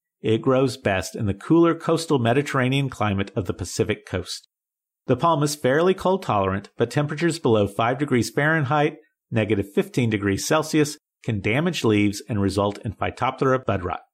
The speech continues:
Chilean wine palm hybridizes with pindo palm, Butia X jubea, as well as our more vigorous and popular garden hybrids. Canary Island date palm,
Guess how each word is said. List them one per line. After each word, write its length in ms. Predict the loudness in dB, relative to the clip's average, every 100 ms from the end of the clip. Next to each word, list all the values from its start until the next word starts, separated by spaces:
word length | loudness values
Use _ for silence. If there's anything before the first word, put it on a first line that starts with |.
| _ _ _ _
Chilean 440 | 0 2 4 2 2
wine 260 | 2 0
palm 360 | 0 0 0 -4 -6
hybridizes 640 | -4 0 0 0 0 -2 -2
with 180 | -2
pindo 320 | 0 0 0 0
palm, 300 | -4 -4 -8 _ 0
Butia 460 | 2 4 2 2 -4 -2
X 300 | -2 -4 -14 -4
jubea, 460 | 0 0 0 -4 -10 _ _ -4
as 160 | 0 2
well 200 | 2 2
as 140 | 2
our 100 | 2
more 260 | 2 0 0
vigorous 480 | 0 2 2 0 -4
and 180 | -4 -2
popular 400 | -2 0 2 2
garden 360 | 2 -2 -2 -4
hybrids. 600 | -4 -6 -8 -14 -16 -18 _ _ _ _ _ _ _ _ _
Canary 340 | -2 2 4 4
Island 320 | 2 2 2
date 200 | 0 0
palm, 380 | 0 0 -2